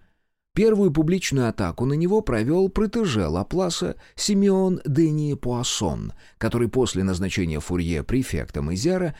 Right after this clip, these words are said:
занял его кафедру в политехнической школе. В результате долгой и ожесточённой полемики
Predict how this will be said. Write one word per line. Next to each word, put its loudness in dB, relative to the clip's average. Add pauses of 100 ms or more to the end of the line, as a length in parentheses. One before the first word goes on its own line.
(160)
занял 0
его 0
кафедру -2
в -10
политехнической -2
школе. -8 (440)
В -4
результате 2
долгой 2
и -2
ожесточённой 0
полемики -4